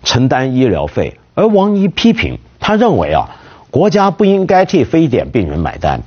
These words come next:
那些得了sars、得了非典病人，他的什么医疗费用啊，呃，后遗症这些东西不应该是国家负责，应该他们自己搞定。为什么自由主义者会有这样的一个想法呢？大家就说，这难道不是很冷漠无情吗？这是他平常对自由主义的批评。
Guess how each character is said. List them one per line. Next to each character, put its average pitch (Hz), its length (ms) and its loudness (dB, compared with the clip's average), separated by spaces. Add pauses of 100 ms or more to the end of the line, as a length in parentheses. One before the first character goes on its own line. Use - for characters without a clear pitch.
(280)
那 190 140 2
些 180 180 2
得 147 160 2
了 151 100 2
sars、 135 320 -2
得 131 140 2
了 135 80 2
非 147 160 0
典 92 160 0
病 113 180 0
人， 85 240 -2 (160)
他 156 140 -2
的 151 60 -2
什 107 100 -4
么 101 60 0
医 151 180 2
疗 123 180 2
费 135 220 0
用 131 280 0
啊， 120 300 0 (240)
呃， 117 220 -2
后 170 200 0
遗 127 60 0
症 127 180 -2
这 127 60 0
些 131 60 0
东 135 120 0
西 117 140 0
不 226 140 0
应 220 40 2
该 233 120 2
是 202 100 -2
国 113 140 0
家 104 160 0
负 110 120 -4
责， 73 220 -6
应 185 100 -2
该 233 60 2
他 220 100 0
们 220 80 2
自 190 120 2
己 131 100 0
搞 65 180 -4
定。 85 220 -4 (540)
为 311 160 2
什 202 100 0
么 147 100 2
自 269 280 2
由 151 160 4
主 95 180 0
义 113 160 2
者 76 260 -6 (140)
会 - 180 -2
有 139 60 2
这 160 100 0
样 220 120 2
的 131 80 2
一 - 20 -2
个 113 80 0
想 120 240 -2
法 95 160 -6
呢？ 85 180 -6 (160)
大 123 120 -2
家 123 80 -2
就 120 100 0
说， 117 180 0
这 135 180 -2
难 120 180 -2
道 170 80 0
不 147 100 -4
是 135 80 -6
很 113 180 -2
冷 101 120 0
漠 170 180 2
无 131 220 0
情 127 180 -2
吗？ 135 140 0
这 160 100 0
是 147 120 0
他 147 260 -2
平 131 180 -6
常 135 140 -2
对 139 100 0
自 151 160 0
由 127 120 4
主 101 180 0
义 117 60 2
的 98 80 0
批 110 200 0
评。 67 260 -6